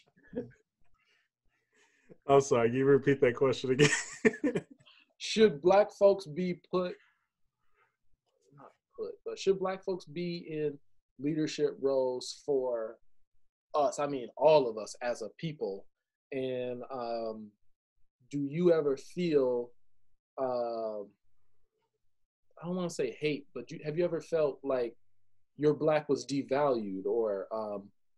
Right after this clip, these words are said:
Speaker 2: or made to seem lesser than someone else's, be-, based on your, maybe you being half and half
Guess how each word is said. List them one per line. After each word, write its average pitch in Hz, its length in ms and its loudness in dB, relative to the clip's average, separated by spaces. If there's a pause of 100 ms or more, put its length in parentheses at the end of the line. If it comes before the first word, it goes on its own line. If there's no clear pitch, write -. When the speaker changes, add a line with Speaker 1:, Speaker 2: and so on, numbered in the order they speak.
(100)
Speaker 2:
or 113 420 0
made 135 440 2
to 131 180 0
seem 127 380 -2
lesser 135 360 2
than 110 260 -2 (340)
someone 120 380 -4
else's, - 460 -10 (540)
be-, 151 120 -4 (100)
based 156 280 4
on 131 180 2
your, 120 360 -2 (280)
maybe 143 240 2
you 143 140 -4
being 123 360 0 (360)
half 143 300 -2
and 123 100 -4
half 131 340 -2